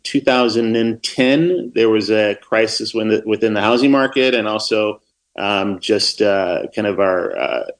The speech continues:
economic issues that we were dealing with at the time. So I had to reinvent myself.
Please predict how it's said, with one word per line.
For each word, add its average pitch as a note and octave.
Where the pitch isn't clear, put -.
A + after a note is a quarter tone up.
economic A#2
issues A#2+
that A2+
we G#2+
were G#2+
dealing A2+
with A2+
at A2+
the A2+
time. B2
So B2+
I C3+
had D3
to B2
reinvent A#2
myself. C#3